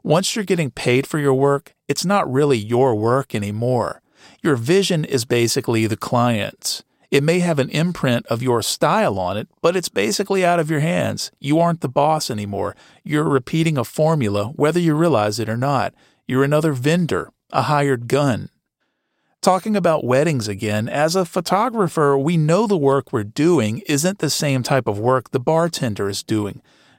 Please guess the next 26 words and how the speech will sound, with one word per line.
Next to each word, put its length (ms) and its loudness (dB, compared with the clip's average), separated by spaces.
No 340 2
shade 360 0
on 140 0
the 80 -4
bartender, 640 -2
but 220 -6
they 120 0
aren't 180 0
exactly 480 -2
producing 580 -4
original 600 0
art 460 0
while 280 -4
they 120 -6
work. 460 0
They're 240 2
serving 560 0
Uncle 260 0
Bob 520 2
a 80 -2
tequila 600 -4
sunrise. 920 -2
But 280 0
to 140 -2
everyone 480 2
else, 380 0